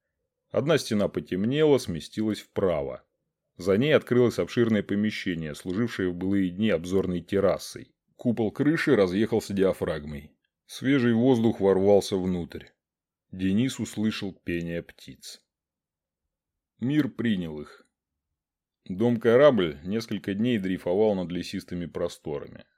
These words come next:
Костик разыскивал уцелевших людей.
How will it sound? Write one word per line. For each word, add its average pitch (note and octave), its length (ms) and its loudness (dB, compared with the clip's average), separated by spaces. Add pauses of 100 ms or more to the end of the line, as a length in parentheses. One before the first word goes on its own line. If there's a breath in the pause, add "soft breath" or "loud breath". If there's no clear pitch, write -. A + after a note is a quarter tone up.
(240)
Костик - 420 -6
разыскивал F2+ 600 -4
уцелевших E2+ 580 -10
людей. D#2+ 480 -10